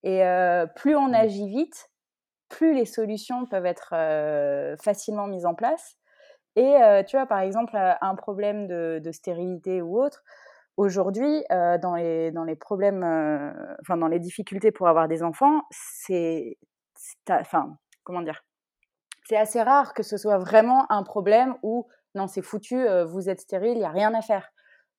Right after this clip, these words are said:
Speaker 1: Très souvent, ça va
Speaker 2: Mm.
Speaker 1: être des déséquilibres, justement, qui mettent en, en jeu les hormones. Et ça, si on, si on le prend en charge rapidement, si on le prend en charge tôt, eh ben, on aura plus de chances, justement, de,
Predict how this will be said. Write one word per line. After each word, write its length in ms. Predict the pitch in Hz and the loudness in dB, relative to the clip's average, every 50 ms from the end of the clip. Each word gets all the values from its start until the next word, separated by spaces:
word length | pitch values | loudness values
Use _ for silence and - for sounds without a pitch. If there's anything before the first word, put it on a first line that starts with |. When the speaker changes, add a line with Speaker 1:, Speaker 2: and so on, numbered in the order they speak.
| _ _ | _ _
Speaker 1:
Très 220 | - - 285 277 | 0 2 2 2
souvent, 360 | - - 247 226 269 294 302 | 2 -2 -4 -2 0 0 0
ça 160 | 294 - 240 202 | 0 0 2 2
va 60 | 214 | 2
Speaker 2:
Mm. 20 | 214 | 2
Speaker 1:
être 40 | 185 190 | 2 0
des 80 | 196 | -2
déséquilibres, 680 | 175 202 180 196 202 208 - - 208 254 269 220 196 190 | -2 -2 -2 -4 -6 -6 -8 -8 -6 -4 -4 -4 -4 -6
justement, 440 | 175 185 175 - - 208 226 247 247 | -6 -8 -10 -8 -8 -6 -4 -4 -6
qui 200 | - - 202 180 | -6 -8 -8 -4
mettent 240 | 196 208 208 - | -4 -4 -4 -4
en, 100 | 196 190 | -6 -6
en 400 | 180 180 175 175 - - 180 185 | -6 -4 -4 -4 -4 -2 -4 -4
jeu 160 | 185 185 233 240 | -2 0 0 0
les 200 | 220 208 185 208 | 0 0 0 0
hormones. 320 | 220 240 262 262 240 220 - _ _ _ _ | 0 0 -2 -4 -6 -8 -12 _ _ _ _
Et 80 | - 208 | -6 -2
ça, 200 | 202 - 320 302 | 2 4 4 2
si 200 | 311 - - 262 | 2 -2 -6 -4
on, 240 | 247 240 233 214 - | -4 -4 -6 -10 -12
si 260 | - - - - 254 | -16 -18 -12 -8 -8
on 60 | 240 | -6
le 80 | 233 - | -6 -6
prend 260 | - - 294 277 269 | -6 -4 -2 -2 -2
en 60 | 254 | -4
charge 400 | - - 254 240 233 226 202 190 - - | -2 0 2 4 4 4 4 0 -6 -16
rapidement, 560 | 180 175 196 190 - - 190 214 240 277 294 | -6 -4 -4 -4 -4 -8 -10 -8 -8 -8 -8
si 180 | 285 - - | -10 -10 -10
on 60 | 226 214 | -10 -10
le 80 | 208 | -10
prend 200 | 214 _ - 214 | -10 _ -8 -8
en 40 | 214 | -8
charge 360 | 202 - 190 180 175 156 - _ _ | -6 -8 -8 -8 -8 -10 -14 _ _
tôt, 220 | 277 302 370 - _ _ _ _ _ _ _ _ - | -8 -8 -8 -10 _ _ _ _ _ _ _ _ 4
eh 40 | |
ben, 120 | 220 220 226 | 6 6 8
on 100 | 233 220 | 6 4
aura 300 | 220 208 214 214 214 214 214 - - _ _ _ _ _ | 4 4 6 6 6 4 2 -2 -16 _ _ _ _ _
plus 240 | - 320 330 302 247 | -8 -6 -4 -4 -2
de 120 | 226 240 | -2 -4
chances, 400 | 208 - 320 349 359 320 - - - | -4 -2 -4 -4 -6 -6 -10 -14 -16
justement, 480 | 190 202 196 - - 220 233 269 311 302 | -14 -14 -10 -8 -8 -6 -6 -6 -6 -6
de, 380 | 247 190 202 202 196 190 196 | -6 -4 -2 -2 -2 -2 -4